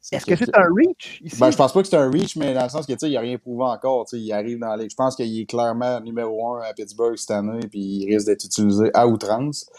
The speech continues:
Speaker 1: Je pense que c'est quelqu'un qui va faire partie de leur game plan, euh, presque à chaque jeu. Fait que, euh, je pense pas que c'est nécessairement un gamble de prendre ce gars-là en deuxième ronde, euh,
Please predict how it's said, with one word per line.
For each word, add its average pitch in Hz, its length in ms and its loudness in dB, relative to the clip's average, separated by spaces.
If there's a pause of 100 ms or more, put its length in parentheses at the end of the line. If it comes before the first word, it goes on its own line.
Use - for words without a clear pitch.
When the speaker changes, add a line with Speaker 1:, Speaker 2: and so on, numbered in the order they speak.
(220)
Speaker 1:
Je - 80 -20
pense 107 200 -2
que - 40 -6
c'est 113 60 -2
quelqu'un 107 380 -2
qui 104 120 -6
va 98 480 2
faire 101 160 2
partie - 320 -2
de 104 60 -2
leur 101 160 2
game 101 260 0
plan, 104 380 2
euh, 95 300 -6 (100)
presque - 400 -2 (560)
à 110 140 4
chaque 104 280 2
jeu. 120 360 -4 (440)
Fait 127 160 -12
que, - 100 -10
euh, 98 280 -6
je - 80 -12
pense 117 320 4
pas 151 60 6
que 131 80 2
c'est 120 80 0
nécessairement 110 340 0
un 120 80 0
gamble 110 400 0
de 107 60 -2
prendre 104 200 -6
ce 101 60 -20
gars-là 107 340 -6
en 101 40 -8
deuxième 98 320 -12
ronde, 98 320 -12
euh, 92 240 -20